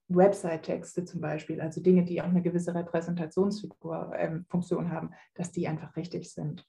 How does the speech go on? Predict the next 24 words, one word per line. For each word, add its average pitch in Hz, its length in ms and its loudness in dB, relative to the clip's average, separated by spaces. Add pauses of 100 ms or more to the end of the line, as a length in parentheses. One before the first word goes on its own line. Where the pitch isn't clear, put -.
(140)
So, 160 260 -4
und 180 160 2 (260)
wenn, 208 380 6
wenn 202 140 10
man 220 140 6
das 214 160 2
selber 220 260 4
nicht 220 240 -4
kann 214 380 0
oder 196 180 2
wenn 196 80 0
man 185 140 2
die 196 100 -2
Zeit 202 260 -4
dafür 196 200 -4
nicht 185 200 0
hat, - 160 -4
dann 180 180 4
abgeben, 175 800 0 (160)
jemand 185 320 2
anderen 180 300 2
drauf 180 260 -2
gucken 180 260 -2
lassen, 165 500 -6